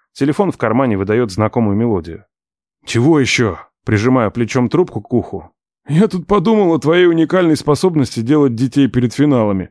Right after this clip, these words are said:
припоминает Яр. «Похвально, что ты всё про меня знаешь. Короче, не дай бог вы третьим забеременеете раньше, чем мы вторым». «Почему?» «У них же бизнес!» Снова вспоминает про собственный бренд одежды — которым занимаются наши жёны.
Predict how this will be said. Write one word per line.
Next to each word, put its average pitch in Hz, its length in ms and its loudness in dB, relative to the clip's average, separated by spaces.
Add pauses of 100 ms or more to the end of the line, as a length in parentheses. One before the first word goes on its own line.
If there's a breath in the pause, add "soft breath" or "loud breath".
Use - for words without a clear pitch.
(340)
припоминает 123 680 0
Яр. 98 280 -4 (400)
«Похвально, 139 520 0
что 104 180 -10
ты 165 140 0
всё 131 160 -2
про 123 120 0
меня 135 220 2
знаешь. 98 440 -6 (340)
Короче, 143 440 2
не 139 100 4
дай 160 140 2
бог 170 280 0
вы 156 80 2
третьим 170 360 0
забеременеете 135 680 0
раньше, 143 280 0
чем 139 200 0
мы 165 100 0
вторым». 135 540 0 (320)
«Почему?» 104 600 -4 (680)
«У 185 120 2
них 214 220 2
же 220 220 2
бизнес!» 180 880 0 (400)
Снова 131 340 0
вспоминает 120 520 -2
про 113 120 -2
собственный 113 460 -4
бренд 113 260 -2
одежды — 117 520 -2 (300 soft breath)
которым 160 360 -4
занимаются 117 460 0
наши 117 220 -4
жёны. 98 420 -6